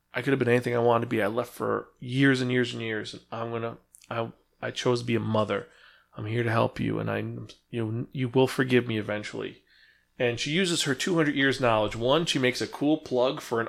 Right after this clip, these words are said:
off-, an artist, which I thought was really cool, 'cause the artist is like, "Oh my God, you plugged me. Hooray." 'Cause actually, she's the one who does the art for all the comics that,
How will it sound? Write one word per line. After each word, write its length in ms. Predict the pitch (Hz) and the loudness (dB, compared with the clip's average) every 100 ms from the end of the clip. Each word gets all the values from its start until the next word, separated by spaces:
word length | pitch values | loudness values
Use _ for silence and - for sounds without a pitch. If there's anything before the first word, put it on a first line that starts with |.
| - | -4
off-, 340 | 107 120 - _ | -4 -6 -8 _
an 120 | 117 | -6
artist, 640 | 117 110 156 202 - - - _ _ _ _ _ _ | -2 0 2 2 0 -2 -12 _ _ _ _ _ _
which 140 | 131 | 2
I 80 | 123 | 4
thought 140 | 120 135 | 8 8
was 100 | 127 | 8
really 160 | 131 | 6
cool, 180 | 127 143 | 6 6
'cause 100 | 139 | 6
the 80 | 135 | 2
artist 260 | 120 135 131 | 0 0 -2
is 40 | |
like, 140 | 123 | -2
"Oh 80 | 120 | 0
my 120 | 113 | 2
God, 260 | 131 147 123 | 4 6 4
you 80 | 113 | 0
plugged 340 | - 156 131 | 4 6 6
me. 140 | 135 117 | 0 -2
Hooray." 420 | 147 147 143 117 | 0 4 4 4
'Cause 160 | 123 | -2
actually, 380 | 131 123 120 127 | -2 0 -2 -6
she's 240 | 123 143 135 | -4 -2 0
the 60 | |
one 100 | 131 | 2
who 60 | 127 | 4
does 100 | 123 | 4
the 120 | 120 | 2
art 260 | 120 123 123 | 2 2 2
for 300 | - - 123 | -10 0 2
all 180 | 120 113 | 4 2
the 80 | 113 | 0
comics 540 | - 113 120 120 - | -2 -2 -2 -4 -4
that, 360 | 113 110 104 | -2 0 -2